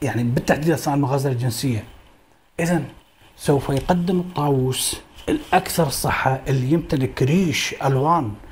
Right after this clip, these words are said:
زاهية أفضل، سوف يقدم عرض مسرحي أفضل أمام الأناث، أفضل من الطاووس الضعيف المريض اللي يكون ريشه مملوء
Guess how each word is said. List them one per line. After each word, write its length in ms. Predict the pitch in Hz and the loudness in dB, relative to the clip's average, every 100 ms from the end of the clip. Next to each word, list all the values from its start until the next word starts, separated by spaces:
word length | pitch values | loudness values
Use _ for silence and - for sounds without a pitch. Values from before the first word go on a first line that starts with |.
| - - 117 | -20 -10 -2
زاهية 540 | 110 151 131 151 147 | 2 2 2 0 0
أفضل، 640 | 135 117 143 135 135 127 131 - - - - - - | 0 -2 0 0 0 -2 -6 -16 -20 -20 -20 -20 -10
سوف 280 | - 143 143 | 0 0 2
يقدم 420 | 131 160 160 151 | 0 0 2 2
عرض 600 | 127 180 175 135 123 120 | 2 2 0 -2 -4 0
مسرحي 760 | 131 190 - - 170 165 - 160 | 2 0 -2 -4 -2 -2 0 0
أفضل 400 | 214 196 202 202 | 0 2 2 2
أمام 320 | 170 180 185 | 2 2 2
الأناث، 560 | 170 151 160 160 139 - - - - - - - _ - | 0 2 2 2 -2 -8 -16 -20 -20 -20 -20 -20 _ 4
أفضل 420 | 285 277 247 277 | 6 6 2 4
من 200 | 247 226 | 4 2
الطاووس 600 | 214 - 196 208 262 - | 0 2 4 4 2 0
الضعيف 560 | 185 156 147 214 220 196 | -2 0 2 2 2 2
المريض 460 | 175 175 240 214 | 2 2 2 0
اللي 180 | 180 175 | 0 0
يكون 440 | 160 - 202 233 | 0 0 2 4
ريشه 300 | 165 202 214 | 2 0 0
مملوء 440 | 190 156 139 165 | 0 0 0 -2